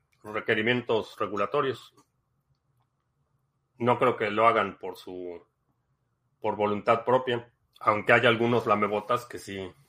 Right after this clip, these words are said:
prestos, este, se ponen al servicio de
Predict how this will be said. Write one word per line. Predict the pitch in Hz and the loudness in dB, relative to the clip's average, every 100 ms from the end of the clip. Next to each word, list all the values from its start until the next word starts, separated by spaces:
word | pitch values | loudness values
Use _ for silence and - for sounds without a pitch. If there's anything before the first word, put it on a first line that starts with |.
| _ _ _ _ _ _ _ _ _ _ _ _ | _ _ _ _ _ _ _ _ _ _ _ _
prestos, | 135 156 156 - 120 - - - | 4 4 4 4 4 2 -6 -8
este, | 110 104 - - 104 101 95 92 90 | -6 -6 -10 -10 -6 -4 -4 -6 -8
se | 98 | -8
ponen | 113 113 107 | -4 -2 -2
al | 95 | -4
servicio | 107 95 110 110 110 98 | -6 -6 -6 -6 -6 -6
de | 92 90 87 82 | -6 -8 -8 -12